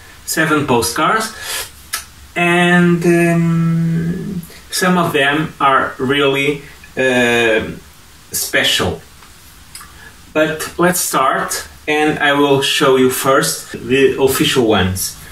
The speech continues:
And the first postcard I received is this one. It's a New York cover magazine with a, a dog and a cat. And this postcard was sent by Merle.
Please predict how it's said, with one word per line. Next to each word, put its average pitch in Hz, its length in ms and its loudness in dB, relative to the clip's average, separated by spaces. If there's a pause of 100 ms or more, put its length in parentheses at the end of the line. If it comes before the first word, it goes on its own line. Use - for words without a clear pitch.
(280)
And 143 320 2
the 147 80 2
first 170 420 -2
postcard 117 640 0
I 127 60 0
received 123 720 2
is 135 400 -2 (140)
this 165 260 2
one. 147 400 0 (760)
It's 131 240 -4
a 131 340 0
New 135 160 -2
York 123 640 0 (400)
cover 123 500 0
magazine 120 720 0 (760)
with 117 240 2
a, 110 320 0 (160)
a 127 100 0
dog 123 480 0
and 107 200 -2
a 113 80 -4
cat. 131 640 -2 (500)
And 131 300 0
this 165 160 2
postcard 170 600 0
was 139 300 0
sent 127 260 0
by 117 220 0
Merle. 117 540 0